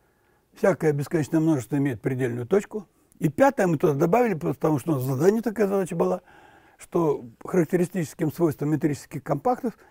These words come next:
является то, что все непрерывные функции ограничены. С от x,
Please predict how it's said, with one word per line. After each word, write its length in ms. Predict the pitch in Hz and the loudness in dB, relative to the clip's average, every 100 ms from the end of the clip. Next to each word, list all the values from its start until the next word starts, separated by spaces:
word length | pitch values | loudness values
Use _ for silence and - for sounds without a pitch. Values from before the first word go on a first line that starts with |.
| _ _ _ _ - | _ _ _ _ -4
является 500 | 170 170 180 - 175 | 0 4 2 2 -4
то, 220 | - 262 | 0 0
что 460 | - 202 196 165 | 0 2 2 0
все 260 | - - 208 | -4 -6 -2
непрерывные 400 | 170 175 175 170 | 2 4 4 2
функции 480 | 208 269 - 190 - - | 0 -4 -2 -4 -4 -6
ограничены. 640 | 190 180 139 113 120 110 _ _ _ _ _ _ _ _ _ _ _ _ | -2 0 0 -4 -10 -14 _ _ _ _ _ _ _ _ _ _ _ _
С 60 | - | 2
от 300 | - 143 - | 2 0 -4
x, 280 | 240 - | -6 -8